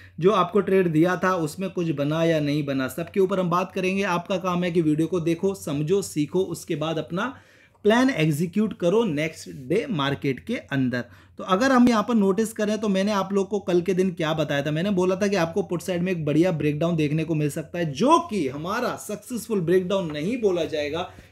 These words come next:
क्योंकि मार्केट ने कितना मूव दिया। अगर हम ब्रेकडाउन की बात कर रहे हैं तो पाँच सौ से लेके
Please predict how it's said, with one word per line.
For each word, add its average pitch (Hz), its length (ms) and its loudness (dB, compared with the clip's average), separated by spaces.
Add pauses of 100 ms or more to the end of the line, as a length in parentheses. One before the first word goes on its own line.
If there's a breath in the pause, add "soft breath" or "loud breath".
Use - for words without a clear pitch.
(120 loud breath)
क्योंकि 294 420 0 (400 soft breath)
मार्केट 208 440 2
ने 262 160 2
कितना 285 420 -6
मूव 240 280 4
दिया। 165 320 2
अगर 170 200 0
हम 180 140 0
ब्रेकडाउन 175 440 0
की 220 120 -2
बात 190 280 -2
कर 190 120 -2
रहे 214 160 -2
हैं 180 120 -2
तो 208 100 -2
पाँच 185 380 -2
सौ 240 180 0
से 240 180 -2
लेके 180 480 2